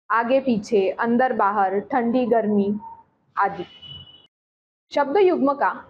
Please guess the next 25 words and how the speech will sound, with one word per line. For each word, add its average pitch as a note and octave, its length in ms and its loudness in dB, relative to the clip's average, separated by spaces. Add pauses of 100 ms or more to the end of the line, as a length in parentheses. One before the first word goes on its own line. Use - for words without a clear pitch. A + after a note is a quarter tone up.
(120)
तीसरा D#4 320 2
प्रकार A3 420 0
है G#3+ 280 -2 (280)
सार्थक B3+ 480 0
निरर्थक B3+ 580 2
शब्दों B3 480 0
के D#4 120 0
युग्म। G3 420 0 (760)
इस G#4+ 200 2
प्रकार C4 420 0
में G#3 240 -2 (380)
जिन D#4 280 2
दो D4 160 4
शब्दों A#3 340 0
का C4+ 120 0
प्रयोग C4+ 360 2
होता C#4+ 300 2
है, F3+ 200 -4 (140)
उनमें D4 260 4
से G4+ 160 -2
एक F4+ 400 -2
शब्द A#3 320 0
अर्थपूर्ण E4+ 720 0
होता A#3 340 0
है F#3 220 -4